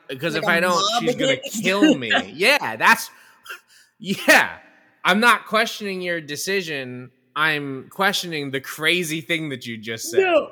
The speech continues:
Speaker 2: yeah. It, it was more like, "Oh my God, you have to meet her before the wedding. She's not gonna come over. She's too old. She's not gonna come to America for this wedding. She's too old to travel." So I'm like, "Yeah,
Speaker 1: Yeah.
Speaker 2: no, that makes sense. I should,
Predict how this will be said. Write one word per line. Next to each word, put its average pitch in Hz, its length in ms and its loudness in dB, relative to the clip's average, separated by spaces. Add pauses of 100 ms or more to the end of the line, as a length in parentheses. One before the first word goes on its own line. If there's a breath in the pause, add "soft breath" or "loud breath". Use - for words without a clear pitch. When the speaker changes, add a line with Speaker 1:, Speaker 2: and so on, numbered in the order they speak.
(140)
Speaker 2:
yeah. 208 480 0
It, 254 300 -2
it 294 140 0
was 311 260 -2
more 302 260 0
like, 226 320 -4
"Oh 233 140 -6
my 233 160 -6
God, 214 520 -4 (340)
you 214 140 -6
have 240 260 -4
to 214 100 -8
meet 214 240 -6
her 180 140 -4
before 190 320 -10
the 185 80 -8
wedding. 180 480 -6
She's 208 200 -8
not 220 180 -2
gonna 180 160 -6
come 175 160 -12
over. 180 220 -6
She's 202 220 -8
too 208 180 -8
old. 208 340 -4
She's 214 200 -10
not 220 180 -2
gonna 160 140 -6
come 156 180 -10
to 143 80 -10
America 190 400 -8
for - 100 -18
this 127 180 -14
wedding. 190 200 -10
She's 180 180 -14
too 175 120 -10
old 156 160 -10
to - 80 -20
travel." 220 440 -6
So 160 160 -12
I'm 165 100 -8
like, 170 220 -10
"Yeah, 208 220 -4
Speaker 1:
Yeah. 196 100 -4
Speaker 2:
no, 185 140 -6
that 190 160 -6
makes 165 180 -8
sense. 113 180 -14
I 147 100 -10
should, 160 240 -12